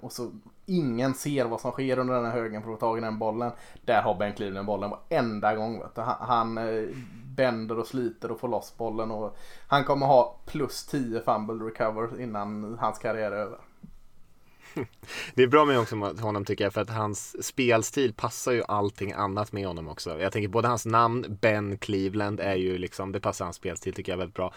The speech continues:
Speaker 2: Och sen också hans stil med hans liksom, eh, helskägg och mohawken och att det är liksom, det,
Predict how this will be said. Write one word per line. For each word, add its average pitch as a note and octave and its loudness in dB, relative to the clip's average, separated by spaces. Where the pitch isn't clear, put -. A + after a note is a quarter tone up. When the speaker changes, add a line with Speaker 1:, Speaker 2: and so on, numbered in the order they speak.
Speaker 2:
Och - -6
sen B2+ 6
också A#2+ 6
hans A2+ 2
stil F#2+ -2
med F#2+ -2
hans F#2 -4
liksom, F2+ -4
eh, F#2 2
helskägg G2+ 2
och F#2 0
mohawken G2 2
och F#2 -2
att G2 -2
det A2 0
är A2 2
liksom, G#2+ 0
det, G#2+ 2